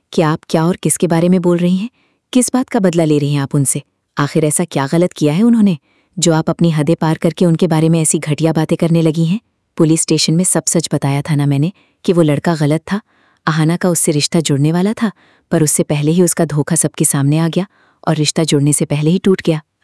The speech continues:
आहाना तो उसे जानती तक नहीं थी, वही उसे परेशान कर रहा था और मैं सब पहले से जानता था। आहाना ने मुझसे कुछ नहीं छुपाया था और उनके परिवार को तो कुछ मालूम ही नहीं था। फिर किस धोखे की बात कर रही हैं आप? आज जो भी हुआ उसके लिए आप उन्हें दोष कैसे दे सकती हैं?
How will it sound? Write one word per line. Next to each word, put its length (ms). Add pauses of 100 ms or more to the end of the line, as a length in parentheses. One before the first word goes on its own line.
आहाना 320
तो 120
उसे 160
जानती 340
तक 200
नहीं 180
थी, 180 (380)
वही 260
उसे 180
परेशान 440
कर 140
रहा 180
था 180 (360)
और 100
मैं 160
सब 240
पहले 220
से 140
जानता 320
था। 180 (360)
आहाना 300
ने 100
मुझसे 260
कुछ 240
नहीं 120
छुपाया 380
था 180 (360)
और 120
उनके 200
परिवार 380
को 100
तो 120
कुछ 200
मालूम 260
ही 100
नहीं 180
था। 160 (380)
फिर 120
किस 220
धोखे 240
की 120
बात 200
कर 120
रही 200
हैं 80
आप? 100 (380)
आज 260
जो 140
भी 160
हुआ 280 (100)
उसके 260
लिए 120
आप 220
उन्हें 200
दोष 220
कैसे 260
दे 120
सकती 300
हैं? 140